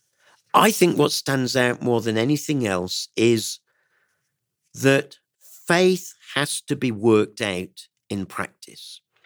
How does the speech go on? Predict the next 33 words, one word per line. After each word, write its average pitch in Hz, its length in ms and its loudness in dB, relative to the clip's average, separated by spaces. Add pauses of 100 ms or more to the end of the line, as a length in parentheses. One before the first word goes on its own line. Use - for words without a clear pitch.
(120)
Some 214 240 0
people 160 240 2
have 127 120 -2
tried 123 320 -2
to 117 80 -8
drive 107 320 0
a 101 60 -2
wedge 101 500 -2
between 95 480 -4 (500)
James 98 640 0
and 98 200 -6
Paul, 92 440 -2
that, 92 160 -6 (420)
that 113 220 2
Paul 127 400 2
stresses - 640 -4 (280)
we're 107 200 2
justified 101 1040 -2 (480)
by 110 100 4
what 107 300 2
we 104 100 -2
believe, 98 500 0
and 98 180 -2
James 107 420 0
stresses 98 540 -4
by, 95 400 0 (760)
that - 180 0
we're 101 140 0
saved 101 400 -2
by 98 140 0
what 98 340 -6
we 95 100 -8
do. 90 380 -4